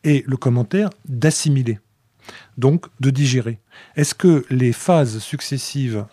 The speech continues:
de renaissance, donc de retour à la lettre, au texte avant, ne sont pas une manière de défendre, de se défendre contre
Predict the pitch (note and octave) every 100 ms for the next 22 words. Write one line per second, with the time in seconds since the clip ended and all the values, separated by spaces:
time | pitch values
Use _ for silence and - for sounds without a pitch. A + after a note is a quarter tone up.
0 | - A#2 A2+ G#2+ A#2 D3 C3 - G#3 G3
1 | A#2+ G#2+ A2+ G#2+ C#3 - B2+ A#2+ A#2+ F3
2 | A3 - B2 A#2+ D#3+ - - - C#3 B2+
3 | D3 C3+ - - - _ _ B2+ D3 D#3
4 | C3+ - G3 E3 C3 C3 C3 D3+ F3+ A#2+
5 | A2 A2+ G#2 C#3+ - G#3 F#3 G2+ G2 _
6 | A#2+ B2 A2 C#3 D3+ - F#3 A2 - -
7 | - _ - E3+ G3+ -